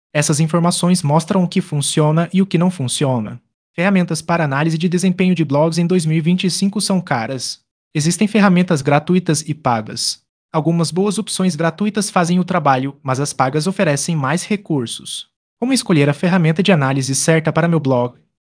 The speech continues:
Pense no que você precisa. Se você quer S E O,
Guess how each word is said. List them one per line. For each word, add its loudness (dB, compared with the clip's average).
Pense 2
no 0
que -2
você 2
precisa. -2
Se 0
você 0
quer 0
S 0
E 6
O, 4